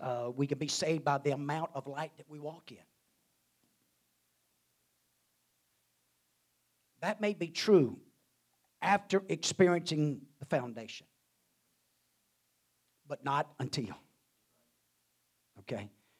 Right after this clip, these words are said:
'Cause the gospel is the death, burial, and resurrection of Jesus Christ, which is repentance, baptism in Jesus' name, the infilling with the Holy Ghost.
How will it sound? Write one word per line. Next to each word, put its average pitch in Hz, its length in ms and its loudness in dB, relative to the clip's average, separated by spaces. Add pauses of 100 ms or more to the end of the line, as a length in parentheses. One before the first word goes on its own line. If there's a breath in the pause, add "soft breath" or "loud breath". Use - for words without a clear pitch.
(100)
'Cause 131 160 -2
the 127 80 -6
gospel 151 460 0
is 131 260 2
the 117 120 -14
death, 131 220 -4
burial, 123 200 0
and 117 80 -8
resurrection 117 460 -8
of - 20 -14
Jesus 110 260 -10
Christ, 113 340 -6
which 131 200 -2
is 135 160 2
repentance, 131 340 -2
baptism 131 420 -6
in 113 60 -10
Jesus' 123 200 -8
name, 120 140 -4
the 147 160 -2
infilling 135 220 -2
with 113 80 -8
the 110 60 -10
Holy 110 240 -8
Ghost. - 540 -10